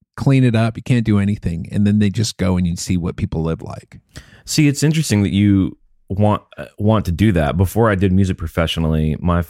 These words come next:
Speaker 2: my full-time job is I worked for this nonprofit organization that delivered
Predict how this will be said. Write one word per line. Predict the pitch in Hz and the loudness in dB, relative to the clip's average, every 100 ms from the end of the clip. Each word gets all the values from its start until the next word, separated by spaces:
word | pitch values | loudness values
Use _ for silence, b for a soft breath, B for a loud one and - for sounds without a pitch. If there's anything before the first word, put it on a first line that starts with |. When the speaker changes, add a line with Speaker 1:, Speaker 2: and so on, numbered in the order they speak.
| - - | -8 -4
Speaker 2:
my | 85 80 - _ | -2 -2 -4 _
full-time | - 90 90 87 | -4 -2 0 0
job | 82 85 85 | 2 2 0
is | 78 | 0
I | 80 | 0
worked | 85 - | -2 -4
for | |
this | 73 - | -8 -4
nonprofit | 82 80 - 78 76 | -2 -2 -2 -4 -4
organization | 78 78 78 76 - 71 | -4 -4 -2 -4 -4 -6
that | 57 | -4
delivered | 85 78 85 82 80 71 | -2 0 0 2 0 -2